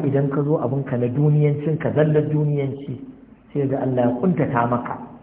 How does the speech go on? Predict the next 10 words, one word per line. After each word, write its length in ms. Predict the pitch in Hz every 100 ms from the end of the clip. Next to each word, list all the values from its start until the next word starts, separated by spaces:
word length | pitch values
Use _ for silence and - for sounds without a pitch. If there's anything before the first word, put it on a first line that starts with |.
| - - -
to 80 | -
alama 380 | 113 131 131 110
ce 80 | - 113
ta 240 | 117 110 - - -
kana 220 | 139 120
kan 180 | 117 120
hali 280 | 107 107 110
na 120 | 110 107
gari. 240 | 98 87 - - - - - - - - - - - - - - - - - - - -
Hmm? 240 | 156 233